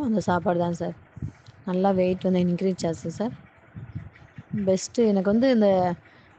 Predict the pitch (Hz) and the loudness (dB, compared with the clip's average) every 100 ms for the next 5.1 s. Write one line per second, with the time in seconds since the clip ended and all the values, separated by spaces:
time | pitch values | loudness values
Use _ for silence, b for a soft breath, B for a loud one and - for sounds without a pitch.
0 | - 208 208 247 - - - - - 214 | -4 0 2 0 -4 -20 -2 0 2 0
1 | - - 285 262 220 202 196 214 202 196 | 0 -4 0 2 2 2 2 2 2 0
2 | 190 190 190 180 185 185 208 226 208 185 | 2 0 0 0 0 2 4 4 2 2
3 | 175 185 - 226 202 185 190 196 196 175 | 0 0 0 0 2 0 0 2 0 0
4 | 175 185 196 180 - 185 190 190 175 170 | -2 0 0 0 -4 -4 0 0 -2 -6